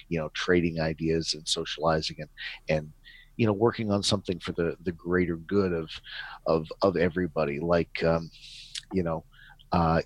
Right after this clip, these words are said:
Infocom has since started an, an integrators council, and, you know, I give 'em props for that. I'm, I'm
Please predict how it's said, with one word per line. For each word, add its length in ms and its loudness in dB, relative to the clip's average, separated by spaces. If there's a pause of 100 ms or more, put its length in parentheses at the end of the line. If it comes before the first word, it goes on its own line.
Infocom 580 0
has 120 0
since 240 0
started 460 -2
an, 260 -8
an 100 0
integrators 680 2
council, 600 0
and, 260 -2 (640)
you 120 4
know, 120 4
I 140 4
give 180 2
'em 120 -2
props 420 4
for 200 2
that. 360 4
I'm, 300 0
I'm 300 -2